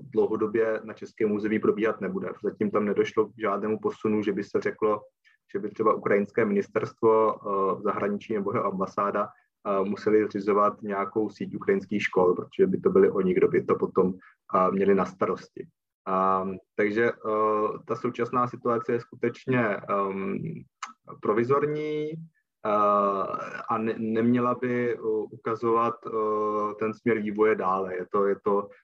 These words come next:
specifická situace, která na-, nastala teď v průběhu tohoto, eh, vlastně tohoto krátkého období. A, ale my spíše, eh, řešíme, ehm, tu, eh, vlastně celkovou policy, eh, České republiky vůči,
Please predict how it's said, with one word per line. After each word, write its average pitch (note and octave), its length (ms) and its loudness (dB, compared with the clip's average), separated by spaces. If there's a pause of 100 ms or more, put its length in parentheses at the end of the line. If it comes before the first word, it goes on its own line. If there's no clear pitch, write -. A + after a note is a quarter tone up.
specifická - 720 -4
situace, G#2+ 800 4 (140)
která G#2 440 2
na-, G2+ 220 -6
nastala G#2 560 0
teď A2 340 2
v - 100 -20
průběhu G#2+ 460 -2 (120)
tohoto, G#2+ 500 4
eh, - 640 -6
vlastně - 300 -2
tohoto G#2 300 2
krátkého G2+ 480 -2
období. G3 540 -2 (460)
A, G2+ 200 -2
ale G#2 340 -2
my A2 380 0
spíše, - 500 -4
eh, A2+ 320 2 (580)
řešíme, A2 600 -2 (440)
ehm, G2+ 500 -2 (180)
tu, G#2+ 640 2
eh, G2 480 0
vlastně G2+ 320 -4
celkovou G#2+ 580 -2
policy, G2+ 640 0
eh, G2 280 -4
České - 340 -6
republiky G2 600 0
vůči, F#2+ 480 0